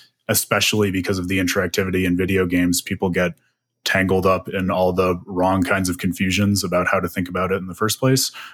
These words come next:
But I think one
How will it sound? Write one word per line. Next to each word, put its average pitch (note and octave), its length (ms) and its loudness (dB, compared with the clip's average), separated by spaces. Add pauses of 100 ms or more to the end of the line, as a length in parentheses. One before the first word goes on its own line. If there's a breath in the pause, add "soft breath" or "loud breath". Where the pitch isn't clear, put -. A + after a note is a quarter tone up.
(120 loud breath)
But G2+ 520 0 (580 loud breath)
I G2+ 80 -2
think A#2+ 380 0
one G#2+ 580 2